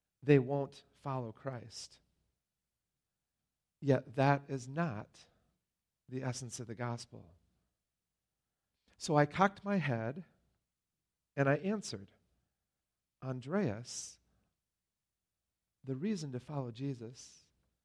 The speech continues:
is because Jesus is true." Jesus is true.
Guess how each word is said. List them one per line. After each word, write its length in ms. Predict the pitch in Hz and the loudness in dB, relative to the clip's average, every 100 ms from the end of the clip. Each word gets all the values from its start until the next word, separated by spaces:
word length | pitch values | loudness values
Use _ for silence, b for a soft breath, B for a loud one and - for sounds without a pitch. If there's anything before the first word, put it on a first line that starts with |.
| _ _ _ | _ _ _
is 120 | 135 127 | -6 -6
because 340 | 127 147 123 | -8 -8 -10
Jesus 520 | 117 156 147 131 - - | -6 -4 -4 -6 -14 -10
is 520 | 120 110 107 107 - _ _ _ _ _ - | -8 -6 -8 -16 -20 _ _ _ _ _ -20
true." 460 | - - 104 101 135 _ _ _ _ _ _ _ _ _ _ _ _ _ _ _ _ _ _ _ _ _ _ _ _ _ _ _ _ _ _ _ _ _ _ _ - | -20 -14 -12 -14 -18 _ _ _ _ _ _ _ _ _ _ _ _ _ _ _ _ _ _ _ _ _ _ _ _ _ _ _ _ _ _ _ _ _ _ _ -18
Jesus 540 | 123 143 139 131 - | -2 -2 -2 -8 -12
is 260 | - 120 104 | -10 -10 -8
true. 580 | - - 135 120 98 | -10 -14 -10 -10 -10